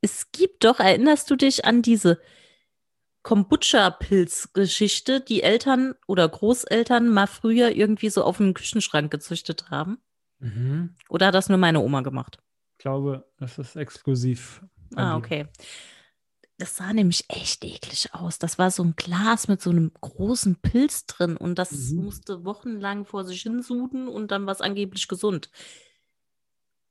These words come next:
Speaker 2: Aber Kombucha ist doch wahnsinnig gesund, also auf jeden Fall B, klar.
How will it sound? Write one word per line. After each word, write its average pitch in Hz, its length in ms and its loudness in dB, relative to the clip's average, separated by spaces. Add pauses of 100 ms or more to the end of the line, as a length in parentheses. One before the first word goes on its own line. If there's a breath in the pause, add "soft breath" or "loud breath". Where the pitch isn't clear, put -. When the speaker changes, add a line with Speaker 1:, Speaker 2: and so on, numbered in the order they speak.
(180)
Speaker 2:
Aber 120 280 -2
Kombucha 131 460 -4
ist 175 200 -4
doch 277 180 -4
wahnsinnig 127 440 -2
gesund, 123 260 -2
also 123 180 -2
auf - 120 -6
jeden 196 220 4
Fall 131 220 2
B, 120 320 -2
klar. 190 320 -6